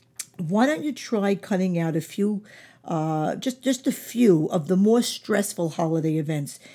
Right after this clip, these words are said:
You know, it, it is okay to say no sometimes. You know, for instance, traveling.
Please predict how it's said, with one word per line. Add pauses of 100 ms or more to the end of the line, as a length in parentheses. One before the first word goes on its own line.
(280)
You
know,
it,
it
is
okay (280)
to
say
no
sometimes. (560)
You
know,
for
instance,
traveling.